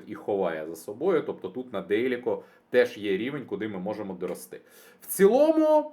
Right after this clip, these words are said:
можливо, ми знову повертаємось до висхідного руху. Поки що це не точно, але сигнали до цього вже з'являються.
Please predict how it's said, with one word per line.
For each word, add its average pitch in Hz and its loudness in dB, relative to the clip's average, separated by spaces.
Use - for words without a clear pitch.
можливо, 202 2
ми 180 0
знову 185 2
повертаємось 135 2
до 120 -2
висхідного 110 -2
руху. 82 -6
Поки 233 6
що 139 -6
це 135 0
не 135 -2
точно, 254 -6
але 147 2
сигнали 127 0
до 95 -4
цього 123 0
вже 98 0
з'являються. 98 -4